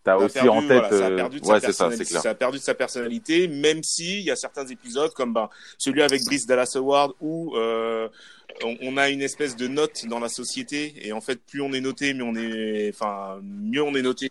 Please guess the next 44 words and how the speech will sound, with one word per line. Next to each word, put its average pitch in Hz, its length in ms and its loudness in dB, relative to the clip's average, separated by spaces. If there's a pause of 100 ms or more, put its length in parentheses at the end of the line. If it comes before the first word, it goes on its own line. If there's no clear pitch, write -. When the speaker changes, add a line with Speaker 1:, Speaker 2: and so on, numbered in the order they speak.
Speaker 2:
voilà. 117 320 4 (720)
Hein, 104 120 0 (520)
Speaker 1:
Mais 113 60 2
Speaker 2:
exactement, 107 380 4
Speaker 1:
on - 20 0
est - 20 4
classé, 101 300 8
Speaker 2:
un - 20 8
peu 101 80 12
comme, 113 80 10
euh, 113 80 10
Speaker 1:
euh, 92 280 8
Speaker 2:
comme 87 180 6
Speaker 1:
en 90 60 2
Speaker 2:
Uber, - 20 -6 (120)
Speaker 1:
tant 147 60 6
qu'humain, 135 240 8
Speaker 2:
par 117 80 2
Speaker 1:
quoi. 98 140 4
Speaker 2:
exemple. 85 160 -6 (420)
Euh, 104 240 -2
cet 123 220 -8
épisode-là, 135 640 2
je 110 160 -10
l'ai 120 100 -2
bien, 143 540 0
je 117 100 -10
l'ai 113 80 -8
bien 127 180 -4
Speaker 1:
Ouais. 165 100 2
Speaker 2:
aimé. 127 140 -6
Je 117 60 -10
trouve 139 160 -14
que 131 160 -8
ça, 113 220 -6
son, 107 500 -10
son 107 160 -8
approche 135 320 0
était, 110 360 -2
euh, 95 180 -2
voilà, 95 240 -4
était 90 180 -20
pas 107 160 -2
out-, 107 220 -10